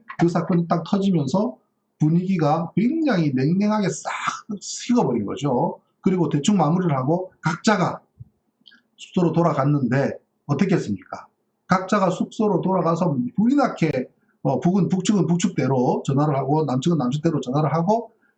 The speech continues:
그 다음날 아침에 식사하면서 이렇게, 어, 모여서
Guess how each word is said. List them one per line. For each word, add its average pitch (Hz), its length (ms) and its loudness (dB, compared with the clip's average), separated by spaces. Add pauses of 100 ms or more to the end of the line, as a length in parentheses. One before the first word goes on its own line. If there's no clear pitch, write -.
그 131 140 -2
다음날 202 500 2
아침에 143 720 0 (340)
식사하면서 170 1040 -2 (220)
이렇게, 143 640 0 (400)
어, 101 600 -4 (720)
모여서 135 720 0